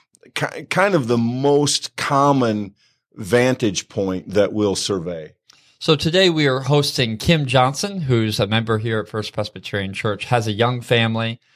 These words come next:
Speaker 2: uh, multiple kids in the elementary school, uh, and actually with a student about to to, to move up into the high school experience, and, and that has been reshaped in some un-, unique ways in this season. And so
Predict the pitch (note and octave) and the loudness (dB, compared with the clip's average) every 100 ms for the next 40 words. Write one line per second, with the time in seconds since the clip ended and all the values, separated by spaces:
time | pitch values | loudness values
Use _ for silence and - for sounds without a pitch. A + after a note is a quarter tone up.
0 | _ _ - F#2+ G#2+ C3 - B2+ A#2+ - | _ _ -4 0 2 2 2 0 0 2
1 | B2 A2 A2+ G#2+ G#2+ G#2+ G#2 G#2 - G#2+ | 2 2 -2 -2 0 -2 -4 -10 -10 -10
2 | G2+ - - A2 G#2+ G#2+ A2 G#2 A2 E3 | -10 -12 -8 -4 -2 -2 -2 0 4 2
3 | - C3 A#2 A2+ A#2 - C3 B2 G#2+ A#2+ | 2 -2 -2 -2 -4 -6 -6 -8 0 2
4 | C#3+ - C#3 A2+ G#2+ _ _ _ - D3 | 2 -2 -2 -2 -4 _ _ _ -2 2
5 | B2 - - C#3 C3 D#3+ C3 E3 - - | 2 0 -4 -2 0 0 2 0 0 -4
6 | C#3 D3 - B2+ A2+ A2+ C#3 D#3 - E3+ | -2 0 0 0 0 2 2 2 -2 0
7 | D#3+ D#3 - C#3 - - D#3 D#3 D3+ D#3 | 2 2 -2 -6 -6 0 2 2 0 -2
8 | D3 A2+ A2+ A#2 A2+ B2 D3+ D#3 B2+ - | -2 -2 -2 -4 0 2 2 -2 -6 -6
9 | B2+ A#2 C3+ - C#3+ C#3+ C#3+ C3 A2+ A#2+ | -6 -2 -2 0 2 2 0 -6 -2 -4
10 | A#2 A#2+ A#2+ C3+ _ - D3 D3+ E3 D#3+ | -4 -10 -12 -18 _ -8 0 4 4 2
11 | C3+ B2+ C#3 C3 - A#2+ A#2 A2+ - C#3 | 0 2 2 0 -2 0 0 0 0 0
12 | C3+ D3 C#3+ - - - - - F3+ - | 2 0 -2 -6 -20 -20 -10 -2 0 0
13 | F#3+ F3 | 2 0